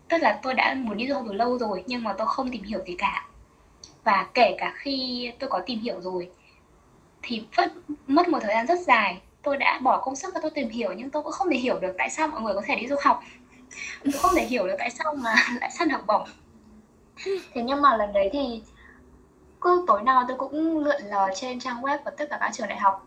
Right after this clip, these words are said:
và tôi cứ kiên trì làm một cái việc ngu ngốc như vậy thôi. Thế sau cuối cùng tôi cũng hiểu được cách, ờ,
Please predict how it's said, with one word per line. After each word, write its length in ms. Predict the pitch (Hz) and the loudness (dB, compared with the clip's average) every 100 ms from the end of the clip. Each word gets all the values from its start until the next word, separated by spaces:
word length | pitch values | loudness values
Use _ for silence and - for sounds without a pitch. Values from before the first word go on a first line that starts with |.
| - | -4
và 140 | 214 - | -4 -2
tôi 140 | 262 262 | -4 -4
cứ 120 | 226 226 | -10 0
kiên 140 | 294 285 | 2 2
trì 220 | 277 226 208 | 0 0 2
làm 160 | 208 | 2
một 60 | 208 | 0
cái 100 | 202 | -6
việc 180 | 262 262 | -4 -2
ngu 120 | 285 | 0
ngốc 180 | 311 320 | 0 2
như 80 | 285 | 2
vậy 140 | 254 269 | 2 2
thôi. 140 | 269 - - - - - - | 0 -2 -10 -14 -12 -10 -10
Thế 120 | - 226 | -10 0
sau 160 | 285 285 | 2 2
cuối 100 | 202 | -2
cùng 200 | 254 240 | -4 -4
tôi 100 | 262 | -6
cũng 120 | 285 262 | -6 2
hiểu 120 | 262 | 4
được 120 | 185 - | 4 0
cách, 200 | 320 320 - | -2 -2 -8
ờ, 60 | 226 | -4